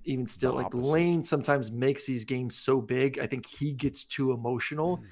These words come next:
Speaker 1: and the game gets too big for him. Like, think back last year when, when they played Alabama, and he's doing, like, the whole, "Y-, y-, you get, y-, get your popcorn ready 'cause it's gonna be a," it's like, "Lane, calm down, bro. Like, breathe. You're not playing. You're just coaching the game." Like, I think Lane at times gets his own way. And you go back to the Alabama game this year,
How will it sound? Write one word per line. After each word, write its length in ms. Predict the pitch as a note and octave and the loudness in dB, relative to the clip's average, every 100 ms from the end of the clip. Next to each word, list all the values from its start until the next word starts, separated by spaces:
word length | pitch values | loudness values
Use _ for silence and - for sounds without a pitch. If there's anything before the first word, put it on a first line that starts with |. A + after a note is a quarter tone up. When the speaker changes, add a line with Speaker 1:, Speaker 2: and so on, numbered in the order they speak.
| - - | -16 -4
Speaker 1:
and 120 | C3 | -2
the 60 | B2+ | -2
game 320 | A#2 C#3 C#3+ | 2 2 2
gets 280 | C3+ - - | 0 -4 -6
too 220 | - D3 | -6 -6
big 280 | B2 C3 - | -2 -2 -2
for 180 | - - | -12 -8
him. 280 | - A2+ - _ _ _ - | -6 -6 -8 _ _ _ -2
Like, 200 | B2 - | -2 0
think 180 | D#3+ D#3+ | 0 4
back 220 | D#3+ C#3+ | 4 6
last 340 | C3 C3 - | 4 4 2
year 180 | C3 B2+ | -2 0
when, 220 | B2 B2+ | 0 -2
when 140 | B2+ A#2+ | -4 -2
they 100 | B2+ | -2
played 380 | - C3 B2 - | 0 2 2 0
Alabama, 560 | A#2+ A#2 B2+ A#2+ G2 - _ _ | 0 2 0 -2 -6 -10 _ _
and 100 | A#2+ | -2
he's 120 | C3+ A#2+ | 0 2
doing, 160 | C#3 | 2
like, 100 | A#2 | 2
the 60 | A2+ | 2
whole, 200 | A#2+ - F#3 - | 2 2 -2 -8
"Y-, 100 | C3 - | -8 -6
y-, 140 | C3+ - | -10 -8
you 140 | C#3+ D3 | -4 6
get, 160 | F3 | 6
y-, 180 | - D3+ | 6 0
get 160 | D#3+ A3 | 6 8
your 80 | |
popcorn 380 | G#3 A3 A3 F#3 | 10 10 12 12
ready 180 | C#3 C#3+ | 12 8
'cause 140 | D3 | 6
it's 80 | D3 | 4
gonna 100 | G3 | 6
be 120 | F#3 F#3+ | 10 10
a," 120 | G3+ | 10
it's 220 | C#3 B2+ | 4 -2
like, 140 | C3+ - | -6 -6
"Lane, 320 | C3+ D#3 B2+ - | -4 -2 -4 -8
calm 320 | - D#3+ D3 | -6 -6 -2
down, 280 | D3 C#3 A#2 | 0 0 -2
bro. 240 | A#2+ C3 | -6 -4
Like, 220 | B2+ B2 _ - | -6 -8 _ -8
breathe. 480 | C#3+ D#3 D#3+ C3+ | -2 0 0 -2
You're 140 | A2+ D3+ | -2 -2
not 180 | E3+ - | -4 -4
playing. 300 | E3 D#3+ C3 | -2 -2 -4
You're 80 | |
just 180 | B2+ C#3+ | -8 -8
coaching 320 | - E3 E3 | -4 -4 -4
the 80 | D3 | -8
game." 340 | C3+ D3+ C3+ - | -4 -4 -4 -6
Like, 180 | C3 - - - - - - | -6 -8 -20 -20 -20 -14 -4
I 60 | C#3+ | 0
think 140 | E3 | 2
Lane 480 | C#3 C3+ C#3+ D#3+ D#3+ | 2 2 2 4 2
at 140 | D3 | 0
times 280 | - C3+ B2 | 0 -2 -2
gets 220 | - B2 | -6 -4
his 200 | C3+ B2 | -4 -4
own 140 | B2 B2+ | -4 2
way. 120 | G3+ | 2
And 100 | D#3+ | 4
you 60 | D#3 | 2
go 80 | |
back 180 | D3+ E3+ F#3+ | 2 0 0
to 60 | |
the 60 | D#3+ | 0
Alabama 220 | D3+ D3+ | 0 0
game 240 | C#3+ C#3+ | -2 -2
this 260 | C#3 F#3+ - | 0 0 0
year, 240 | F3 - | -4 -6